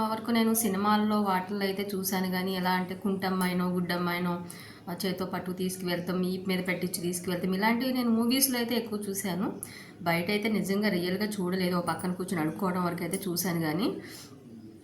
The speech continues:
But నిజంగా నేను <clears throat> షాక్ అయిన ఇన్సిడెంట్ అయితే నాకు నిన్న లేదు, మొన్న నైట్ జరిగిందనమాట. మనకి యాక్చువల్‌గా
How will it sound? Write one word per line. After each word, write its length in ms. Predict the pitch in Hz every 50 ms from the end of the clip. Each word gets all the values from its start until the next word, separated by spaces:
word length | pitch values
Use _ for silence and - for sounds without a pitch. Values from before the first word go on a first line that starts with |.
| - - - - - 180
But 140 | 196 202
నిజంగా 400 | 208 202 185 170 208 226 233 233 240
నేను 260 | 233 214 196 190 185 185 180 175 180 - - - -
<clears throat> 320 | - 302 302 269 214 208
షాక్ 240 | 214 208 196 196 - 226
అయిన 120 | 220 220
ఇన్సిడెంట్ 420 | 208 208 208 208 - 202 196 190 190
అయితే 160 | 185 185 220
నాకు 240 | 220 190 180 - 185
నిన్న 200 | 180 175 180 180
లేదు, 240 | 185 180 180 185 202
మొన్న 240 | 196 185 175 170 170
నైట్ 320 | 165 170 175 196 220 240
జరిగిందనమాట. 680 | 214 208 175 170 190 175 175 165 156 151 156 151 151 - 202 277 392 - - - - - - - - - - -
మనకి 200 | 175 160 160 175
యాక్చువల్‌గా 420 | 165 170 - - 185 185 185 185